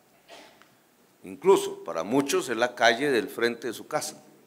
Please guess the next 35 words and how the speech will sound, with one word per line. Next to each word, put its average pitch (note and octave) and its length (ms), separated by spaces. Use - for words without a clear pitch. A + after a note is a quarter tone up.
Ese C3+ 220
es D3 80
un E3 120
elemento C#3 460
fundamental, G#2 720
pero A2+ 180
no G2 140
suficiente, G#2 720
porque E2+ 260
la E2+ 100
ciudadanía F2 440
no G2+ 120
tiene G2 200
los F#2+ 160
criterios F#2+ 500
técnicos, A2+ 500
etcétera, A2+ 440
porque E2+ 260
no G2 160
siempre A2 460
va G2 100
a - 20
haber G2+ 200
alguien G2+ 260
que G#2 120
sepa A2 460
que F2+ 100
se F2+ 120
había G2+ 260
contratado G2+ 600
diez G#2 220
centímetros G#2+ 680
y E2+ 60
que F2+ 100
están F#2+ 440